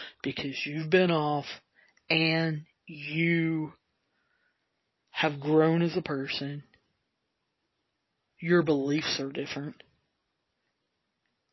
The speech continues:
And you're more stable and mature now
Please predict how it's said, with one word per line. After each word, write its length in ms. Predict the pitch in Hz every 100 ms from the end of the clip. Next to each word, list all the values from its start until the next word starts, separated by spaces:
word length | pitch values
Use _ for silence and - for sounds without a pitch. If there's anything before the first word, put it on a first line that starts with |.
| _ -
And 220 | 165 160
you're 160 | 156
more 840 | 151 147 147 151 160 165 160 156 156
stable 600 | - - 151 165 170 165
and 80 | 147
mature 680 | 143 139 - 143 147 151 147
now 600 | 143 147 147 147 143